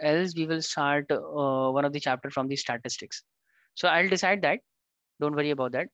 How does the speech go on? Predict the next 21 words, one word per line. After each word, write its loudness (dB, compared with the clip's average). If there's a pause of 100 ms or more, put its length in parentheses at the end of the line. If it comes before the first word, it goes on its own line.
(160)
Either 2
we 4
will 2
start 0
the 0
mark-, 2
forms -2
of -4
market 0
or 2
we -6
will -4
start, -2
uh, 4 (580)
uh, 0
measures 2
of 0
dispersion -2 (640)
from 0
the -4
statistics. -10